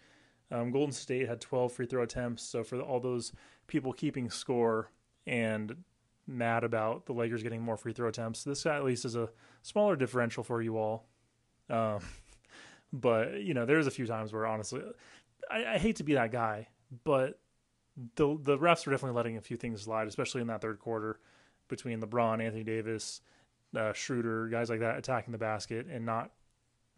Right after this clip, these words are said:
and getting bumped and not, you know, not getting certain calls that they, they typically get. So, but to go a hundred percent from the free throw line in a game when you get twenty attempts is awesome. That's huge.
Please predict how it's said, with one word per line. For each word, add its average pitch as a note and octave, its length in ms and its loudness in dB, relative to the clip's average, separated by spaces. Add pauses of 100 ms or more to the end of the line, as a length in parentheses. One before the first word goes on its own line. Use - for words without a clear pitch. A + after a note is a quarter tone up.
(140)
and A3 400 -2
getting G#3+ 240 2
bumped C3 480 0
and B2 240 -2
not, C3 260 -4
you C#3 80 -4
know, A#2+ 200 -4
not B2 120 -4
getting B2 160 -6
certain A#2+ 220 -6
calls A2+ 240 -2
that A#2 160 -2 (540)
they, G3+ 280 2
they A#3 140 -4
typically A#2 400 -2
get. G#2+ 300 -6
So, A#2 360 2 (920)
but D3 140 2
to E3+ 80 0
go A3 100 8
a G3 40 8
hundred C#3+ 220 2
percent B2+ 280 0
from B2 100 -4
the A2+ 60 -6
free A#2+ 120 -2
throw B2 140 -2
line B2 180 0
in B2+ 80 -4
a B2 40 -4
game C3 180 0
when A2+ 140 0
you A2+ 80 -2
get C3+ 120 -6
twenty C3+ 300 -2
attempts B2+ 400 -4
is C3 100 -2
awesome. A#2+ 500 -4
That's C3 200 0
huge. B2 480 -8